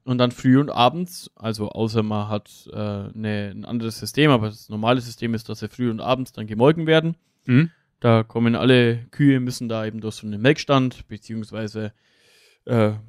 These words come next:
Speaker 1: ja, gibt's ja verschiedene Systeme. Ähm, das Thema Roboter kann ich ja gleich noch ansprechen, wie das da läuft. Aber dann beim, bei dem Handmelksystemen, sag ich jetzt mal.
Speaker 2: Das ist das, was ihr habt?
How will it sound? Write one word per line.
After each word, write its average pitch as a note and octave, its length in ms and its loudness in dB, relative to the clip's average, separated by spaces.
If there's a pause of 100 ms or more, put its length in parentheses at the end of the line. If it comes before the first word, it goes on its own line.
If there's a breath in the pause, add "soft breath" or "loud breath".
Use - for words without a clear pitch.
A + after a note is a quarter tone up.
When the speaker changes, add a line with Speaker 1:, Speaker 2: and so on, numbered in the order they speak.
(160)
Speaker 1:
ja, G#2 180 -8
gibt's - 220 -12
ja G#2 100 -2
verschiedene B2+ 580 2
Systeme. C3 800 0 (340)
Ähm, G#2+ 560 0
das - 180 -12
Thema A#2 220 2
Roboter B2 320 0
kann - 120 -6
ich A2+ 80 0
ja A2 60 0
gleich A2+ 160 -2
noch B2+ 140 0
ansprechen, A#2+ 420 -6
wie A2 100 -4
das G2+ 140 -14
da A2 120 -2
läuft. C3+ 360 0 (380)
Aber B2 220 6
dann A#2+ 280 2 (380)
beim, A#2 340 4
bei A2+ 160 0
dem A2 460 -4 (100)
Handmelksystemen, C#3+ 1080 0
sag C3 200 -4
ich B2+ 80 -12
jetzt C3 200 -4
mal. B2+ 340 2 (280)
Speaker 2:
Das - 180 -10
ist A#2+ 220 -2
das, B2+ 140 2
was B2+ 140 0
ihr D3 180 2
habt? - 220 -2